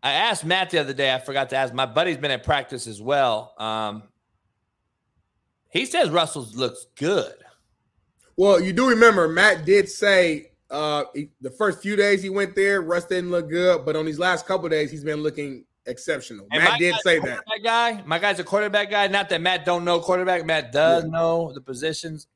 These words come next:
Speaker 1: in every one of 'em. I'm saying that my guy's a specific quarterback guy, N F L guy as well, though.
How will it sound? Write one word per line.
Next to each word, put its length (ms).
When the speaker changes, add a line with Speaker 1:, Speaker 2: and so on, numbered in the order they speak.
Speaker 1:
in 220
every 220
one 200
of 140
'em. 140
I'm 160
saying 500
that 140
my 160
guy's 240
a 120
specific 520
quarterback 420
guy, 380
N 160
F 180
L 120
guy 180
as 120
well, 300
though. 300